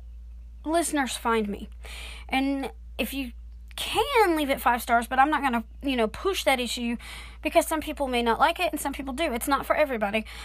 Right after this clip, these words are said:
But for those that it is for, I really would appreciate it if you would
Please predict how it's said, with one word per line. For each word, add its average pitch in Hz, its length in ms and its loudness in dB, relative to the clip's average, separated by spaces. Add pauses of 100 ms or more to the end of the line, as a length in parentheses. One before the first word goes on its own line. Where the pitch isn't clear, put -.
(140)
But 294 320 10
for 320 120 8
those 277 240 4
that 247 120 0
it 247 120 -2
is 349 300 0
for, 226 440 2 (380)
I 262 100 4
really 285 360 2
would 262 160 0
appreciate 240 420 -4
it 220 100 -2
if 220 140 -2
you 247 100 -4
would 226 200 -4